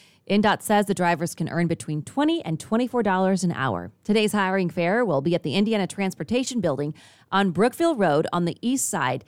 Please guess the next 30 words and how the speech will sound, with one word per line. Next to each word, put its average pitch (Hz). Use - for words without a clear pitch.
It 160
starts 147
at 117
ten 285
this 285
morning 233
and 165
runs 160
until 160
three 226
P 214
M. 107
Applicants 175
must 185
have 185
a -
commercial 160
driver's 139
license. 101
And 269
to 277
business 254
headlines, 240
bacon 214
prices 311
have 247
skyrocketed 214
to 240
record 202
levels. 233